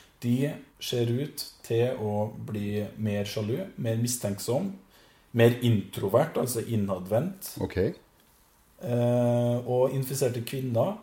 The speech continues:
Speaker 1: ser ut til å bli mer medmenneskelig, mer utadvendt,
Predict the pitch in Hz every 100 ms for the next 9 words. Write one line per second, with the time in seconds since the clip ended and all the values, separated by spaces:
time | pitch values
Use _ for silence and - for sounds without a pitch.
0 | - - 170 165 151 160 156 151 151 160
1 | - - 123 127 135 135 127 127 131 117
2 | 107 101 98 98 - 113 110 98 - _
3 | - 123 120 120 110 101 98 110 156 180
4 | -